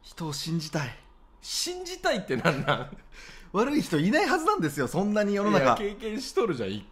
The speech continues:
Speaker 2: 回。
Speaker 1: 幸あれ。
Speaker 2: <laughs>
Speaker 1: そいつにも。
Speaker 2: でもわざわざ開ける必要もないよね。
Speaker 1: まあそうか。
Speaker 2: うん。
Speaker 1: まあ奥さんが閉めてます。
Speaker 2: そうそう、奥さんいるときは閉まってるよね。
Speaker 1: うん。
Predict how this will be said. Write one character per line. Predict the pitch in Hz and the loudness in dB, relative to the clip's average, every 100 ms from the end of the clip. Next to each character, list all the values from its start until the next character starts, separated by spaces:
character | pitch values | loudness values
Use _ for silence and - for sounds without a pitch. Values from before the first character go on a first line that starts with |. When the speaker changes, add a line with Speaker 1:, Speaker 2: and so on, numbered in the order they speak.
| - | -4
Speaker 2:
回。 | 107 98 - - - - - - - - - - - - | -2 -4 -8 -16 -20 -20 -20 -20 -20 -20 -20 -20 -20 -10
Speaker 1:
幸 | - 175 - 160 | -4 -4 0 2
あ | 143 | 2
れ。 | 151 98 - - - 147 | 0 -6 -12 -20 -12 -10
Speaker 2:
<laughs> | - 139 135 - - | -8 -8 -8 -8 -4
Speaker 1:
そ | 139 | -2
い | 131 | -2
つ | 135 | -2
に | 127 | -2
も。 | 110 101 - - | -2 -4 -12 -6
Speaker 2:
で | 339 | -2
も | 147 | 2
わ | 285 | 2
ざ | 392 | 2
わ | 370 120 | 0 0
ざ | 104 | -2
開 | - - | -6 -4
け | 151 | -4
る | 147 | -4
必 | - - 147 | -6 -6 -4
要 | 135 | -2
も | 131 | -2
な | 127 | -4
い | 101 | -4
よ | 69 | -8
ね。 | 78 69 | -14 -12
Speaker 1:
ま | 110 101 | -10 -10
あ | |
そ | - 98 | -8 -10
う | 90 | -10
か。 | - 101 | -12 -8
Speaker 2:
う | |
ん。 | 98 87 80 73 69 - - - | -6 -6 -10 -16 -18 -20 -20 -12
Speaker 1:
ま | 113 | -8
あ | |
奥 | 147 - | -6 -4
さ | 113 | -4
ん | |
が | 110 | -4
閉 | 117 | -6
め | 92 | -8
て | |
ま | - | -12
す。 | - - - - - - - - | -18 -20 -20 -20 -20 -20 -20 -20
Speaker 2:
そ | - 95 | -14 -12
う | |
そ | - | -10
う、 | 90 | -10
奥 | - | -10
さ | - 101 | -10 -10
ん | |
い | 101 | -8
る | 101 | -8
と | 110 | -8
き | 117 | -6
は | |
閉 | 95 90 | -8 -8
ま | 78 | -12
っ | |
て | - - | -14 -18
る | |
よ | 82 | -14
ね。 | 117 | -8
Speaker 1:
う | |
ん。 | 113 101 98 | -6 -8 -10